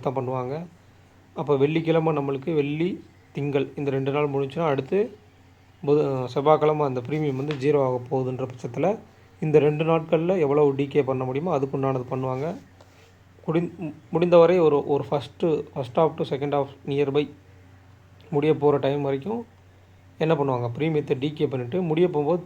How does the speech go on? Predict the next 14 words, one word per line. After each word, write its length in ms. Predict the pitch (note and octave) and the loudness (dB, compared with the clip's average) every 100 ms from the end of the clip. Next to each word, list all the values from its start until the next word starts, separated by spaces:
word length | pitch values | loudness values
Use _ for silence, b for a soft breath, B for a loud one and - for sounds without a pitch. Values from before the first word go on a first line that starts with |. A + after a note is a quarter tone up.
| - | 0
திருப்பி 260 | F3+ F3+ D3+ | 0 0 -4
பிரீமியத்தை 340 | D#3+ D#3+ D3 C3+ | -2 -2 0 0
அப்ரிஷியேட் 420 | D#3 D3+ D3+ - | 0 0 -2 -4
பண்ணி 120 | C3+ C3 | -2 0
கூட 80 | D#3 | 0
கொடுக்கறதுக்கு 420 | D3 C3+ C#3 B2 | 0 0 0 0
வாய்ப்பு 200 | B2 A#2+ | -4 -4
இருக்கு. 180 | B2 A#2+ - - - - b b b b - | -8 -10 -16 -20 -20 -20 b b b b 0
So, 60 | D3 | 2
அதனால 220 | C#3 D#3 E3+ | 4 0 0
கொஞ்சம் 340 | D3+ C3+ F3+ A3+ - - - - | 0 2 2 0 -8 -20 -20 -4
கேர்ஃபுல்லா 440 | D3+ C#3+ C3 C#3+ E3+ G#3+ - - - _ _ - | 0 0 0 -2 -2 -2 -10 -20 -20 _ _ -4
ஹேண்டில் 320 | C#3 C3+ C3+ | -2 0 -2
பண்ணணும். 300 | C3 C3 F3 | -4 -4 -4